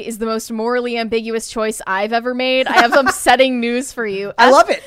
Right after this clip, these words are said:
Speaker 1: they said, "F that lady for being mean to y'all on the internet, but I'm gonna be learning to make <laughs> spells and fly on a broom at one forty-four <laughs> frames per second."
Speaker 2: Isn't that just
Speaker 1: It is what it is.
Speaker 2: Isn't that just gloriously normal.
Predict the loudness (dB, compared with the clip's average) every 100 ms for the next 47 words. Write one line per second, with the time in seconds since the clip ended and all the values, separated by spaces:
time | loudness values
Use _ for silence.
0 | -18 -12 -4 0 2 4 4 4 4 4
1 | 2 0 -2 -6 -6 -6 -6 -4 -4 -6
2 | -8 -4 -2 0 0 -4 -8 -6 -2 -2
3 | -2 -2 -2 -2 -2 -4 -6 -4 -2 -2
4 | -4 -2 0 0 -2 -2 -2 -2 -4 -6
5 | -6 -4 -2 -2 -4 -6 -6 -4 -2 -4
6 | -6 -2 -2 -2 -4 -4 -6 -6 -4 0
7 | 0 -4 -12 -8 -6 -6 -6 -10 -8 -6
8 | -6 -4 -6 -2 -2 2 4 4 2 2
9 | 2 4 4 4 4 0 -2 -2 -2 -4
10 | -4 -6 -10 -10 -6 -4 -2 -4 -4 -8
11 | -8 -10 -12 -12 -14